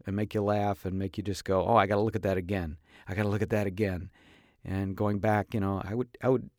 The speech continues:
I would, I, if a if a magazine copy of a nineteen sixty-seven Mad magazine was sitting here, I would,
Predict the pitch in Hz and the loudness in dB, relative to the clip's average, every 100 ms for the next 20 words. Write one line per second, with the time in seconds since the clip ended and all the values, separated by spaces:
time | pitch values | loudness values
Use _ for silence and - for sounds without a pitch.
0 | _ _ _ _ _ - 117 67 - 123 | _ _ _ _ _ -8 -6 -6 -2 0
1 | 117 135 117 120 - _ _ _ - - | 2 2 4 2 0 _ _ _ -4 2
2 | 127 117 147 160 131 143 120 127 127 127 | 4 6 6 6 4 4 6 6 6 4
3 | 113 107 120 120 131 113 123 110 113 - | 4 4 2 2 2 2 -2 -2 -2 2
4 | 120 117 110 110 110 104 107 104 101 101 | 4 4 4 4 4 2 2 0 0 -2
5 | 92 - 131 117 110 117 107 101 107 110 | -2 -2 0 0 0 0 0 0 2 0